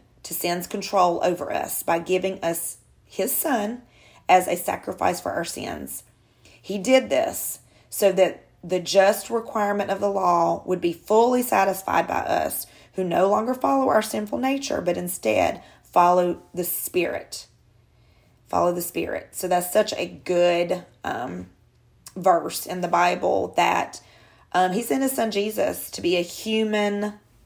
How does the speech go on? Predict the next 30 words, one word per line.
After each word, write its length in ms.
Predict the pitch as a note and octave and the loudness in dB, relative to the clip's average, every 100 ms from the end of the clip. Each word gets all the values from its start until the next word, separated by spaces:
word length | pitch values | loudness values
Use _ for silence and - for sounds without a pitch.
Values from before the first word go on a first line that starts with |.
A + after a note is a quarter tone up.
| - | -8
and 120 | F3+ | -4
to 120 | - F3 | -2 6
walk 340 | F3+ G3 F#3+ | 6 6 4
in 100 | F3+ | -4
a 80 | F3 | -2
body 440 | E3+ F3 F#3 G3 | 0 4 4 2
just 240 | F#3 F#3 F#3 | -4 -2 0
like 160 | - | 0
we 100 | F3+ | -4
do. 280 | F3+ F#3 F#3+ | -2 -2 -2
And 120 | F#3 | -6
he 120 | F3+ | -6
was 180 | F3 E3+ | -6 -6
tempted 640 | - F#3+ F3+ G3+ G3 G3+ G#3 - - _ | -4 -4 -2 0 0 0 -8 -14 -20 _
himself, 680 | G3+ F#3+ - F3 F#3 G#3+ - | -6 -4 2 4 4 2 -2
but 120 | F3+ | -2
he 100 | F#3 | 0
was 180 | F3 F3+ | -2 -2
without 360 | F3 E3+ D#3+ | -2 0 -2
sin. 500 | - F3 E3+ F#3+ G#3 - _ _ _ - | -4 -6 -6 -6 -8 -14 _ _ _ -8
And 100 | F#3+ | -2
so 140 | G3 | -2
he 260 | F#3 A3 G#3+ | -2 -6 -6
sac-, 360 | - F3+ E3+ | 0 0 0
made 180 | F#3+ F3+ | 0 -2
that 180 | - - | -2 -2
sacrifice 600 | E3+ E3+ E3+ - E3+ F3+ | -4 -6 -8 -4 -4 -4
for 320 | - E3+ E3+ - | -4 -4 -4 -8
our 140 | - - | -12 -10
sins. 680 | - - - - - - | -12 -12 -14 -16 -18 -20